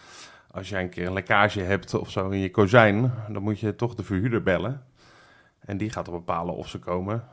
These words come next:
Eh, nou ja, als er echt iets goed mis is, dan komen ze ook wel. Maar dat kost natuurlijk ook allemaal geld."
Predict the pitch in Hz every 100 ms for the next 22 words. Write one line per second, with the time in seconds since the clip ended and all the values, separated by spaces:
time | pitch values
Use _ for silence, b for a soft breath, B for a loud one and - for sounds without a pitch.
0 | b b 113 101 95 92 92 95 92 80
1 | 85 90 85 98 - 107 92 90 90 87
2 | 87 104 113 92 85 78 104 B B B
3 | _ 98 - 123 127 101 101 95 90 -
4 | 110 175 -